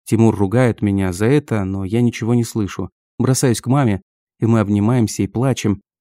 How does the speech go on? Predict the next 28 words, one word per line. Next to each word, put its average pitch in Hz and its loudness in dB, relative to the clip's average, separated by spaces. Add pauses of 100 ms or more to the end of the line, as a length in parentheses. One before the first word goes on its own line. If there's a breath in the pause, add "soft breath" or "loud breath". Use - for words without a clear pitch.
(580)
Потом 135 0
мы 101 0
вдвоем 104 0
сидим 101 -2
на 92 -4
кухне, 131 -4
вспоминая 117 0
все - -4
то, 147 -2
что - -6
нам 117 2
пришлось 110 -4
пережить. 101 -2 (880)
"Ты 123 2
знаешь", — 120 2 (340)
говорит 101 0
вдруг 101 -2
мама, — 87 -4 (400)
"если 104 -2
бы 107 4
не 104 4
Тагир", 98 -2 (380)
я 139 2
внимательно 123 0
ловлю 110 -2
каждое 120 0
ее 104 -2
слово. 92 -8